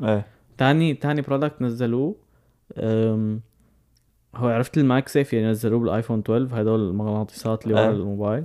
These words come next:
Speaker 1: إيه.
Speaker 2: إيه، فهو مثل مروحة توصلها وفيها آر جي بي وكذا، وماك سيف هي، يعني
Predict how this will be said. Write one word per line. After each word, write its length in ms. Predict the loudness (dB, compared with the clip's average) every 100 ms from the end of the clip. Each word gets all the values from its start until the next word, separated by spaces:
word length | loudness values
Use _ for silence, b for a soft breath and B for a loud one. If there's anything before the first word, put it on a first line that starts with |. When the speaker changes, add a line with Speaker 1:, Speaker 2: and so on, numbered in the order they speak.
| -4
Speaker 1:
إيه. 200 | -4 -4 -2
Speaker 2:
إيه، 60 | -2
فهو 240 | 2 4
مثل 240 | 2 2 2
مروحة 520 | 6 4 2 -4 -6 -10 _ _ _ _ _ _
توصلها 440 | -2 2 4 4 2
وفيها 380 | 0 2 4 2
آر 60 |
جي 160 | 2 0
بي 120 | 0
وكذا، 340 | 0 2 4
وماك 380 | 6 6 6 2
سيف 300 | 2 2 2
هي، 220 | 0 0
يعني 180 | -2 -4